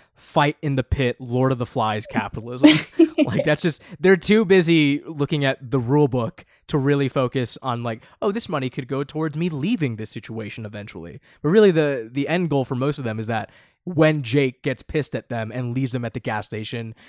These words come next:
Speaker 1: with no shoes, no food, no water. Do you guys see yourself in, uh, ever being in, like,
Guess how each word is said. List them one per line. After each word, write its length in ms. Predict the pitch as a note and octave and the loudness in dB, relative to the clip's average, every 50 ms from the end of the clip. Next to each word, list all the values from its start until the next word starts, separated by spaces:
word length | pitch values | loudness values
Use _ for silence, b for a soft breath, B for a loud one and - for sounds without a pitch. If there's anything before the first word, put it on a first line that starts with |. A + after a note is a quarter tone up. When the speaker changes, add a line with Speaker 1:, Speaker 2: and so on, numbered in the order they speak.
| b b b | b b b
Speaker 1:
with 180 | C3 A#2+ - | -4 -2 -2
no 160 | B2+ B2+ B2 A2 | -2 -4 -4 -4
shoes, 340 | - - A#2 A2+ A2 G2+ | -4 -6 -6 -6 -6 -6
no 140 | - A#2 A2 | -6 -8 -8
food, 300 | G#2 - A#2+ A2 A2 G#2+ | -6 -6 -6 -6 -4 -6
no 120 | A2+ A2 A2 | -8 -8 -8
water. 420 | A2 C#2 C#2+ - G#2+ F#2+ - - _ _ _ _ _ _ _ G#3 E3 | -8 -10 -10 -10 -10 -12 -12 -16 _ _ _ _ _ _ _ -14 -10
Do 100 | D#3 G3+ | -2 0
you 80 | C#4 | 2
guys 200 | D4+ E4+ E4 C4 | 4 4 4 4
see 160 | - - C4 A#3+ | 2 0 0 0
yourself 400 | A#3 A3+ - - A3 G#3 G3+ - | 0 0 2 2 2 2 2 0
in, 180 | - F3+ E3+ F3 | -2 -2 -2 -2
uh, 380 | - F3 E3 D3+ D3 - A2+ C#3 - | -2 -2 0 0 0 -2 -4 -6 -4
ever 320 | D#3+ D#3+ D#3+ E3 D#3+ E3 - D3 | -2 0 2 2 0 0 -4 -4
being 360 | C#3+ D3 D3 D3 D3 D3 D3+ | -2 0 2 2 2 0 -2
in, 180 | C#3 C#3+ C3+ C3+ | -2 -2 -2 -2
like, 200 | C3 A#2+ - | -2 -4 -6